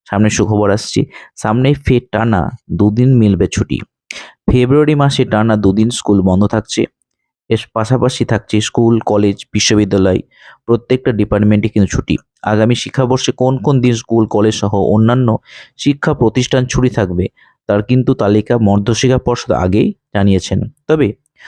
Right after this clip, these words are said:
দু হাজার চব্বিশের একাডেমিক ক্যালেন্ডার অনুযায়ী এবারে সরস্বতী পুজোয় টানা দুদিন ছুটি থাকছে।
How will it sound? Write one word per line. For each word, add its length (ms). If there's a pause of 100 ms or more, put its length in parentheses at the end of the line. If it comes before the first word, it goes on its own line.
(260)
দু 140
হাজার 220
চব্বিশের 480
একাডেমিক 500
ক্যালেন্ডার 340
অনুযায়ী 440 (160)
এবারে 360
সরস্বতী 420
পুজোয় 380 (420)
টানা 260
দুদিন 420
ছুটি 220
থাকছে। 360